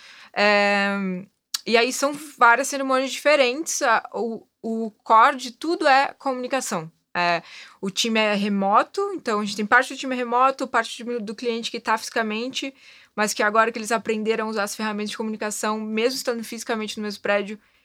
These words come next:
eles passaram a se comunicar pela ferramenta, o que tá sendo muito legal. É, então a gente tem vários canais: canais de design, canais de desenvolvimento, canais de projeto geral, canal de homologação.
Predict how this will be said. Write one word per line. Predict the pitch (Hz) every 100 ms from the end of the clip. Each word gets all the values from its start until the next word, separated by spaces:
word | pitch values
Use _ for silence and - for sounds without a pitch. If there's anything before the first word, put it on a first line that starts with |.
| _
eles | 208 190
passaram | 220 208 240 233
a |
se | 233
comunicar | 233 214 208 214
pela | 196 208
ferramenta, | 202 202 185 196 262 320
o | 269
que |
tá | 214
sendo | 202 196
muito | 196 202 214
legal. | 196 170 190 330 _ _ _ _ _ _ _ _
É, | 180 175 175 170 - - - -
então | 208
a |
gente | 202
tem | 240 226
vários | 196 202 208
canais: | 247 247 214 233 254 220
canais | - 196 196 196
de | 190 180
design, | 165 185 220 202
canais | 208 185 185
de |
desenvolvimento, | 185 190 180 196 208 208
canais | 202 185 185
de |
projeto | - 190 190 180
geral, | 196 180 196 196
canal | 196 180 185
de | 180
homologação. | 180 180 170 - 196 190